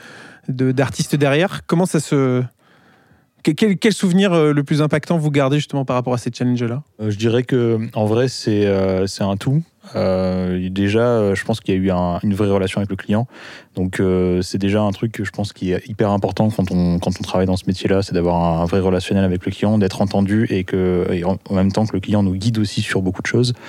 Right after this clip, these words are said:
Speaker 2: Euh, donc, il y a eu un côté artistique, euh, qui nous a permis de, de, voilà, de, d'avoir une bonne communication. Euh, quand j'ai parlé, euh, dernièrement avec, euh, Yachar, qui était le directeur artistique, euh, il nous a avoué à demi-mot qu'il n'avait jamais vraiment fait de crowd avant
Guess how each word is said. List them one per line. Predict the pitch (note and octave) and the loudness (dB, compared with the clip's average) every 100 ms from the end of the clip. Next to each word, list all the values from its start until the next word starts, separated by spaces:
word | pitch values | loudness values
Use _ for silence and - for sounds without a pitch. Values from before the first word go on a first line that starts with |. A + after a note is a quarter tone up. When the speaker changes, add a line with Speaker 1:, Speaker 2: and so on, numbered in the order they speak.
| - - - - - | -16 -14 -16 -6 0
Speaker 2:
Euh, | F#2+ F2 | 2 2
donc, | F#2 | 0
il | G2 | 2
y | |
a | F2 | 2
eu | F#2 F2+ | 2 2
un | F2 F2 | 2 2
côté | - - | 0 -2
artistique, | F2+ F2+ G2+ A2+ G#2 | -2 -2 -4 -4 -2
euh, | F#2 E2+ E2+ F2 | 0 2 2 0
qui | - | -2
nous | F#2 | 0
a | F2 | 0
permis | F2 F2+ G2 | 0 2 2
de, | F#2 F2 E2+ | 2 2 0
de, | E2+ | 0
voilà, | E2+ F2 F#2+ | 0 2 0
de, | F2+ E2+ | 0 -2
d'avoir | F2 F2 | 0 0
une | F2+ | 0
bonne | F2+ | 0
communication. | F2+ F#2 F#2+ F#2+ B2+ C3+ D3+ - - | 0 2 2 0 2 2 0 -4 -2
Euh, | F2+ F2 F2 | 0 0 0
quand | G#2 G2+ | 0 2
j'ai | F#2+ | 2
parlé, | G#2 G#2+ A#2 A2 | 2 2 2 2
euh, | F#2 F2+ | 0 0
dernièrement | F2+ G2 G2 A2 | 0 0 2 2
avec, | G2+ F#2 - | 0 0 0
euh, | F2+ | 0
Yachar, | F#2+ - A#2+ | 0 0 -4
qui | - | -4
était | F#2+ | -2
le | F2+ | 0
directeur | F2+ G2 F#2 | 0 0 -2
artistique, | F#2 - C3 - - - - - - | -4 -2 -2 -2 -12 -14 -14 -18 -4
euh, | F#2 F2+ F2+ F2+ | 0 2 2 2
il | |
nous | G2+ G#2 | 2 4
a | |
avoué | G#2 G#2+ A2+ D3 C#3+ | 4 4 4 2 0
à | |
demi-mot | G2 G2 G2+ | 2 2 2
qu'il | A#2 - | 0 -2
n'avait | F#2 F2 | -2 0
jamais | F2+ F#2+ G2+ | 2 2 2
vraiment | G2 G2+ G2+ | 2 0 0
fait | - | -2
de | A2 G2 | -2 -2
crowd | - G#2+ A2 - | 0 0 0 0
avant | G2 G2+ | 0 -2